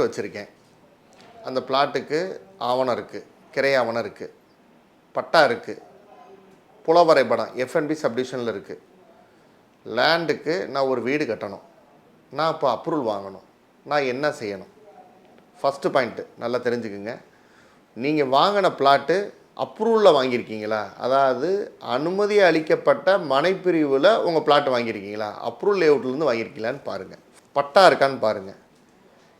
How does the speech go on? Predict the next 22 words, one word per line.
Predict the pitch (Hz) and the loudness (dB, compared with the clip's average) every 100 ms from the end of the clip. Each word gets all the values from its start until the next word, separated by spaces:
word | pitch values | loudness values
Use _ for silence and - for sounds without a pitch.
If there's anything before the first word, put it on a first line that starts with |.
| - | -4
எஃப் | 127 135 220 | 0 2 2
அண்ட் | 214 | 4
பி | 165 - - | 2 0 0
உடைஞ்சிருக்கா, | 135 151 143 123 123 | 2 4 2 2 2
தனியா | 127 131 147 | 0 0 2
உடைஞ்சிருக்கான்னு | 117 117 117 107 117 123 | 2 0 -4 -6 -8 -8
பாருங்க. | 101 95 95 - _ _ _ _ _ _ 127 | -14 -16 -18 -20 _ _ _ _ _ _ -6
உங்க | 135 127 | 0 2
லேஅவுட்டு | 120 135 180 180 139 - 196 - | 4 4 6 4 0 -2 -2 -2
அப்ரூவல் | 127 170 170 | -6 -2 2
லேஅவுட்டா | 147 139 123 160 160 127 | 4 4 2 2 2 0
இல்லையா | 127 131 127 113 | 0 2 2 -2
அதை | - 127 120 | -4 -4 -2
பார்த்துட்டீங்கன்னா, | 123 123 110 101 101 131 156 | -2 -2 -10 -10 -10 -10 -12
அடுத்த | - 160 190 214 | -4 -2 0 0
மா-, | 151 175 147 | 2 0 2
அடுத்த | 160 - | 0 2
கட்டமா | 170 139 135 143 185 | 0 0 0 0 -2
நீங்க | 143 123 | -2 -4
வந்து | 110 131 196 160 107 98 - - | -4 -4 -4 -2 -4 -6 -14 -8
பில்டிங் | 160 175 165 | -4 0 -2
பிளானுக்கு | 117 120 135 | 0 -4 -4